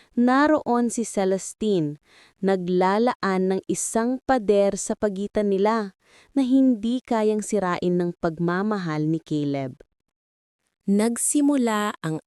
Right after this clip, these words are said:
araw na iyon nang walang kakaiba. Nagising si Celestine. At tulad ng nakasanayan,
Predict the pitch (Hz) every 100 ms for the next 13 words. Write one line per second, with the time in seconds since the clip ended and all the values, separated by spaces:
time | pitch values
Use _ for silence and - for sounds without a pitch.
0 | _ 160 170 202 226 233 240 302 190 151
1 | 151 156 - _ _ _ _ 170 160 160
2 | 156 156 156 160 185 - 175 - - 160
3 | 147 139 135 - _ _ _ _ _ _
4 | _ _ _ _ _ _ 170 165 156 170
5 | - - 190 214 214 - - 190 165 156
6 | - - 156 151 135 131 - _ _ _
7 | _ _ _ _ _ 170 - _ - 220
8 | 247 254 233 247 247 247 - 240 - 226
9 | 165 151 147 143 139